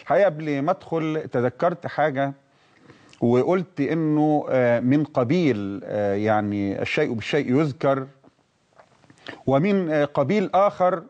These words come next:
يعني، آه، لابد، آه، إنما يعرف الفضل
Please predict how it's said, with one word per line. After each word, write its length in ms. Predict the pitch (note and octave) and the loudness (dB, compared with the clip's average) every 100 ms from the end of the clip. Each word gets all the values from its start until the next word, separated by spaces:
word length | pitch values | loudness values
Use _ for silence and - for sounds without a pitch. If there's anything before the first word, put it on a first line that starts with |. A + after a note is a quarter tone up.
| - | -12
يعني، 580 | A#2 C3+ C3+ C3 C3+ - | -4 -2 0 0 -2 -2
آه، 160 | B2 | -4
لابد، 760 | A#2+ B2+ A#2+ E3+ B2 C#3 C#3+ D3 _ - - - | 0 0 2 -2 -2 0 0 -2 _ -20 -20 -4
آه، 400 | A#2+ A2+ A2+ - | 0 2 2 2
إنما 260 | C3 F3 D#3+ | 2 4 2
يعرف 380 | F#3+ E3+ C#3 | 2 0 -2
الفضل 540 | B2+ - E3 C#3+ C3+ | -8 -2 -2 -2 -6